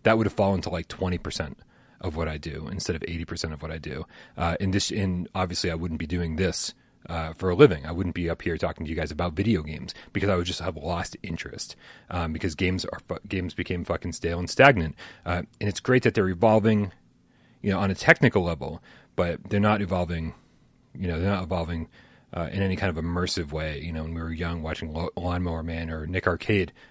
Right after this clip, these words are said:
and seeing people inside of video games, we're like, "This is the future," you know, and it's finally here. And this is the first time I've been really excited about video games in a while.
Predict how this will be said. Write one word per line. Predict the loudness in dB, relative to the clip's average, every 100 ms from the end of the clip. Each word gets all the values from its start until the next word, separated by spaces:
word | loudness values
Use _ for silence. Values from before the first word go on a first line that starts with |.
| _
and | -6
seeing | 0 2 2 -2 -8 _ _ -4
people | -2 -2 2
inside | 6 6 6 2 2
of |
video | 2 2 2
games, | 0 -4 -4 -6 -8 -20 _ _
we're | -2
like, | -2 2
"This | 0
is | 0
the |
future," | -2 -2 -2 -2 -8 -16 _ -20 -8
you | -4
know, |
and | -4
it's | -2
finally | 2 4 2 -4
here. | -2 -2 -2 -6 -4
And | -2
this | -2
is |
the | -8
first | -2 0 0
time | -2 -2
I've | -2
been | -4 -6
really | 0 2 4
excited | 2 0
about | 0 -4
video | -4 -4 -2
games | -4 -6
in | -6
a |
while. | -6 -6 -8